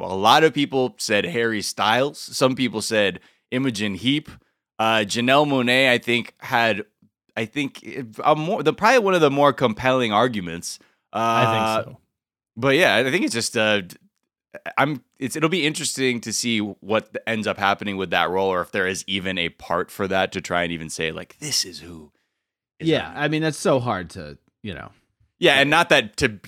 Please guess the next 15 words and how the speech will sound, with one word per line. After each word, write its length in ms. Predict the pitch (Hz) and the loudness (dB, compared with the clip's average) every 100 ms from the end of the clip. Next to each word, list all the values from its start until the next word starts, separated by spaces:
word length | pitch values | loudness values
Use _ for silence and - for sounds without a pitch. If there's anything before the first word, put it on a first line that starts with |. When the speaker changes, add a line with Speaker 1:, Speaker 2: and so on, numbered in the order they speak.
| - | -12
Speaker 1:
to 100 | - | -6
get 220 | 120 127 131 | 0 0 2
the 80 | |
part 340 | - - 123 - | -2 2 2 2
in 180 | 98 92 | -2 0
Labyrinth 520 | 104 104 98 92 - | 2 2 0 -4 -2
means 240 | 104 117 | -2 0
you're 100 | 127 | 2
the 120 | - 147 | 2 2
new 180 | - | 2
<laughs> 0 | |
David 460 | 147 - 170 - 131 | 2 4 2 2 2
Bowie, 320 | 135 139 135 127 | 4 4 4 2
but 220 | - 131 - | 2 2 2
Speaker 3:
<laughs> 840 | 240 262 214 226 427 440 - 453 | 2 2 0 2 4 6 6 4